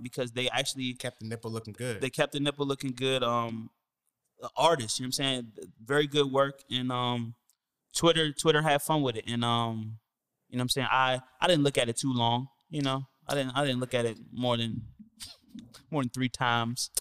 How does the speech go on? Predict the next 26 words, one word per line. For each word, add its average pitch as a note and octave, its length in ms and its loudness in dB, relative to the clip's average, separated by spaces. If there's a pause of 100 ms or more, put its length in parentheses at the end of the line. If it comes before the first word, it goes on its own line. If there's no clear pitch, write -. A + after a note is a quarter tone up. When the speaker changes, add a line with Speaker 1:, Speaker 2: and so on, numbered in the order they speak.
(380)
Speaker 1:
But, C3 140 4
uh, B2+ 320 6
it D3 60 4
was E3+ 120 4
enough D#3+ 280 4
for E3 80 -2
me D3+ 100 4
to D3+ 100 4
just C#3+ 200 0
say, C#3+ 180 6
"Hey, B2 160 4
shout D3+ 240 6
out F#3 60 6
to D#3 60 2
J-, C#3+ 220 2
Speaker 2:
<laughs> - 20 -14
Speaker 1:
shout D#3+ 160 4
out D#3 100 0
to B2+ 80 -10
J C#3+ 160 2
T." D3 180 -4
You D3 200 -2
know C3+ 80 0
what - 20 0
I'm C#3 60 -2
saying? C3+ 280 0